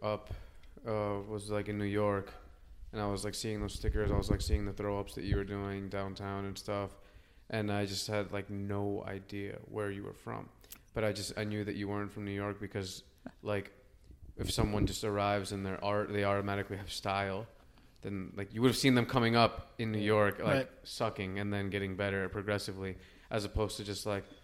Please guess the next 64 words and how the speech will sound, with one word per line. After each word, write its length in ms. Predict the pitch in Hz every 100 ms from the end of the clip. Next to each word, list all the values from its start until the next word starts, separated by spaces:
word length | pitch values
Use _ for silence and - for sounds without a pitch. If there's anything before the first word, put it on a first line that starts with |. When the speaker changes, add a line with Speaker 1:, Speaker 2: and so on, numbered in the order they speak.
| - -
Speaker 1:
"Oh, 100 | 143
wow, 260 | 127 120 101
there's 200 | 107 104
this 140 | 107
fill 200 | - 117
here, 280 | 104 101 95
and, 220 | 98 98
like, 160 | 95 95
it's 120 | -
already 280 | 113 104 98
good, 260 | 107 101 -
and 120 | 98
it's 140 | 95 104
already, 240 | 101 98
like, 220 | 95 92 104
has 180 | 107 101
these 160 | 95
crews," 360 | - 131 104 95
so, 160 | 98 92
you 80 | 113
know 60 | 117
what 100 | 110
I 40 |
mean? 200 | 113 113
Like 140 | 107 123
Speaker 2:
Well, 60 |
for 140 | 147 165
one, 180 | 156
thank 240 | 139 156 156
you 80 | 139
for 100 | 131
saying 240 | 147 135
my 100 | 127
graph's 300 | 131 127 131
good, 320 | 135 127 123 - -
<laughs> 180 | - -
but 240 | 139 131 131 - - - - - - - -
Speaker 1:
Yeah, 180 | 123 120
like, 180 | 107 -
what 160 | 120 135
do 60 |
you 80 | 151
think 220 | - 147
was 100 | 135
the 60 | 110
influence 360 | 117 123 117 110
on 80 |
your 100 | 110
styles 480 | - 107 113 104 98
as, 240 | 98 90 -
as 360 | 110 101 - - - -
from 180 | 117 117
when 80 |
you 60 | 107
started, 380 | - 110 107 101
like, 160 | 98 95
doing 160 | 107
that 120 | 101
alphabet 420 | 98 101 107 101 98
in 100 | 98
that 180 | 92 87
book 240 | 104 101
to 100 | 104
now? 300 | 98 101 95